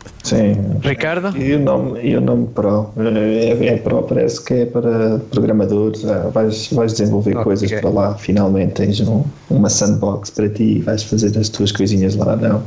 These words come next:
Speaker 1: até o nome é errado para mim.
Speaker 2: Ou seja, conclusão: aqui na Cinemic a Sony não se safa. A não ser que a Sony queira oferecer uma Cinemic para testar os jogos. A gente, a gente não se opõe.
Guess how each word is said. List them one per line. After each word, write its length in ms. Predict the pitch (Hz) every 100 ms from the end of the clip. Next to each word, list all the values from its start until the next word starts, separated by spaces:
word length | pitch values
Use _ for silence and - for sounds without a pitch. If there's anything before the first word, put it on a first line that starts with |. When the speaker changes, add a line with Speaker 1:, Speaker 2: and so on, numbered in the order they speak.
| - - - -
Speaker 1:
até 240 | 113 120
o 80 | 113
nome 360 | 110 107 104 98
é 40 |
errado 440 | 95 - 95 95 - - -
para 120 | -
mim. 220 | 92 90 82 -
Speaker 2:
Ou 120 | 139
seja, 720 | 143 - - - 135 113 117 113
conclusão: 760 | - 170 - 156 135 135 123
aqui 220 | 120 120
na 100 | 156
Cinemic 640 | 147 156 147 139 147 151 143
a 40 |
Sony 340 | 135 - 139 135
não 140 | 123
se 120 | 117 -
safa. 380 | 110 107 - 113 - - - - -
A 60 |
não 140 | 214 214
ser 180 | 160 127
que 80 | 151
a 40 |
Sony 260 | - 180 170
queira 240 | 175 165
oferecer 340 | 160 - 175 170
uma 160 | 185
Cinemic 800 | 160 - 175 143 135 143 - - -
para 180 | 180
testar 380 | 165 - - 165
os 80 | 127
jogos. 580 | 104 107 98 - - -
A 60 | -
gente, 220 | 135 131 - - 135
a 40 |
gente 240 | 135 151 151
não 140 | 185 190
se 140 | -
opõe. 560 | 151 - 135 135 156